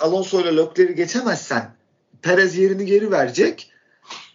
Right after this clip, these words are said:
O anda da bir şey söylemedi galiba. Sessiz kaldı. O an sonra da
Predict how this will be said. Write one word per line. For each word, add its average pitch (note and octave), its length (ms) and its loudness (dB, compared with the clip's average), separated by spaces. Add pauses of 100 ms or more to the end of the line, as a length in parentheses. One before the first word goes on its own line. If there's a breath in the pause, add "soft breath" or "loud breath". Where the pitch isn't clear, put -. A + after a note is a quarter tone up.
(140)
O F3+ 180 4
anda A#3+ 200 -4
da C4+ 120 -4
bir - 40 -6
şey C4 140 0
söylemedi A#3 580 -2
galiba. C3+ 380 0
Sessiz E3 460 -6
kaldı. C#3+ 580 -2 (1600)
O E3+ 140 4
an A#3 60 4
sonra A#3+ 300 0
da C#4+ 180 -2